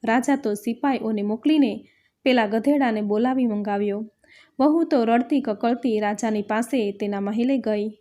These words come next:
ત્યારે રાજાજી ઝરૂખામાં ઊભા હતા. ગધેડાને બહાર બાંધેલો હતો. વહુ તો ગધેડા પાસે જઈને હાથ ફેરવવા લાગી. પછી તેણે રાજાજીને કહ્યું કે, "હે મહારાજ, મને મારો ગધેડો પાછો આપી દો.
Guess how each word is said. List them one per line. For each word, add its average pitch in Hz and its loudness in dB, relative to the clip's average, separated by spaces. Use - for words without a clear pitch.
ત્યારે 220 0
રાજાજી 240 0
ઝરૂખામાં 220 -2
ઊભા 208 -6
હતા. 208 -8
ગધેડાને 330 6
બહાર 247 2
બાંધેલો 208 -2
હતો. 208 -6
વહુ 285 6
તો 254 0
ગધેડા 226 2
પાસે 208 -4
જઈને 233 2
હાથ 247 2
ફેરવવા 202 0
લાગી. 208 -2
પછી 277 2
તેણે 208 -2
રાજાજીને 208 -2
કહ્યું 220 2
કે, 233 0
"હે 226 2
મહારાજ, 220 0
મને 285 6
મારો 226 2
ગધેડો 220 0
પાછો 208 -2
આપી 240 0
દો. 202 -4